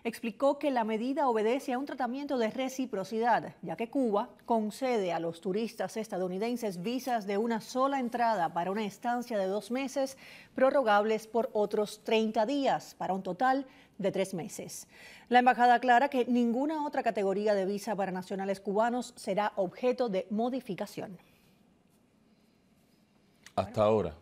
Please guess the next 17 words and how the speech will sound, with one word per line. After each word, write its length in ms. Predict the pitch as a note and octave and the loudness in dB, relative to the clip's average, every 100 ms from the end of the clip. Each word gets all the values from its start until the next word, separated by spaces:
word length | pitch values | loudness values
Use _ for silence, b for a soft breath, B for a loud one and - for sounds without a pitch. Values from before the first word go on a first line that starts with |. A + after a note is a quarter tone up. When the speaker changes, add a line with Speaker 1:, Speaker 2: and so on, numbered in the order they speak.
| _ _ _ _ _ _ _ _ _ _ _ _ - | _ _ _ _ _ _ _ _ _ _ _ _ -6
Speaker 2:
Yo 80 | G#2+ | -4
Speaker 1:
Hay 80 | G2+ | 0
que 80 | |
Speaker 2:
creo 80 | A#2 | 2
Speaker 1:
ver. 160 | A#3 E2+ - _ _ | 0 -4 -14 _ _
Speaker 2:
hay 160 | G#2 G#2+ | -4 0
que 140 | A#2+ | 2
ver. 200 | G2 E2+ - - _ _ | 2 0 -6 -20 _ _
Eh, 640 | G#2+ G#2 G#2 G#2 G2+ G2 F#2+ B B B _ | 0 2 2 2 0 -2 -6 B B B _
obviamente 560 | A2 D3 C#3 C3+ C3+ C3 | 2 4 4 2 2 4
la 100 | G#2+ | 2
administración, 960 | G2 G2 G2 - F#2 - A2 G#2+ A#2 - - - | 2 -4 -4 -2 -4 -2 -2 -2 -4 -10 -20 -8
eh, 300 | F#2+ F2+ F2 | -4 -4 -2
del 160 | F2+ | -4
presidente 600 | F2 F#2 - F#2 G2 G2 G2+ | -2 -6 -4 -4 -4 -4 -6
Trump 320 | - G2 G2+ _ | -4 -6 -8 _
dijo 600 | F2+ F#2 G#2 F#2+ - G#2 | -14 -4 -2 -2 -6 -6